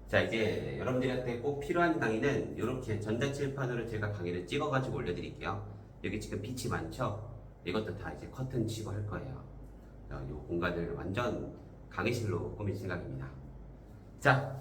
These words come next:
또 오늘 맛보기로 그냥 기념 삼아 우리 제 지문 하나 올려드린 거 같이 한번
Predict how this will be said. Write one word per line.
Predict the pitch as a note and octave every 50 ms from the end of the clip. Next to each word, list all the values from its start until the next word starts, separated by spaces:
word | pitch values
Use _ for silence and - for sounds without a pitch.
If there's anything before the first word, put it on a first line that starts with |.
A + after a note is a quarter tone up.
| - - -
또 | B2+
오늘 | C3 B2+ -
맛보기로 | G2+ G2+ G2+ - E3 E3 D3 C#3+ C3 B2 B2+ B2 B2 - - -
그냥 | A2+ A2+ A2 A2
기념 | - B2+ C3 C#3+ D3+ D3+ D3
삼아 | C#3 D#3 C#3+ C#3+ C3+ C3 G#2+ G2
우리 | - G2+ G2+
제 | A2+ G#2+
지문 | G#2 - - B2+ C3 D3+
하나 | D3 C#3+ C3
올려드린 | A2+ G#2 G#2+ G#2 G#2+ G2+ G2+
거 | G2+ G#2
같이 | G#2+ - - - -
한번 | G#2 F#2+ F#2 G2+ G#2 G#2 G#2 -